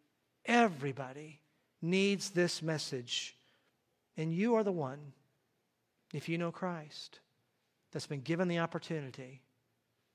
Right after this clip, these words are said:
to share that hope that Peter received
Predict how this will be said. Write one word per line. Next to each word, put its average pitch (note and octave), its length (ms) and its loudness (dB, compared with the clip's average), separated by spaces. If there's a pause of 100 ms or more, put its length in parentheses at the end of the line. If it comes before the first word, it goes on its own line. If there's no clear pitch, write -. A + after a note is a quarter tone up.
(120)
to - 100 -10
share C#3+ 560 0 (440)
that D3+ 240 0
hope - 380 -14 (1000)
that C#3+ 180 -4
Peter G#3 300 2
received C3 680 -8